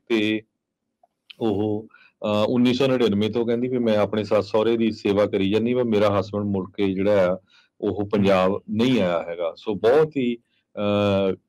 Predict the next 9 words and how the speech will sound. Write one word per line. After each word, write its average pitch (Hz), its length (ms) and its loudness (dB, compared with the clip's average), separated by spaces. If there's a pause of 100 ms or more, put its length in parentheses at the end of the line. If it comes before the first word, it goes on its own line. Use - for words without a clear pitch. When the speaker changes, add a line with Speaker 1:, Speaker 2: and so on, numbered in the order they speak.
(340)
Speaker 1:
ਦਰਦਨਾਕ 127 680 2
story 101 560 -4 (140)
ਨਿਊਯਾਰਕ 117 440 0 (100)
ਟਾਈਮ 101 280 0
ਨੇ 104 280 2
ਅੱਜ 90 200 -6
ਇਹ 95 280 0
ਛਾਪੀ 104 500 0
ਆ। 113 140 2